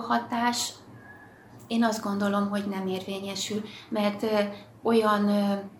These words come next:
fizikális problémákon tudunk segíteni,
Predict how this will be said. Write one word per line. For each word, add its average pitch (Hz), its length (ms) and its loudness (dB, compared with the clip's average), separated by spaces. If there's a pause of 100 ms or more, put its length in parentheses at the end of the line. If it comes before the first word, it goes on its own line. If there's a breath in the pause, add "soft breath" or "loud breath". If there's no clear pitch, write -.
(220)
fizikális 208 800 -2
problémákon 104 1040 -4
tudunk 107 320 -6
segíteni, 247 920 0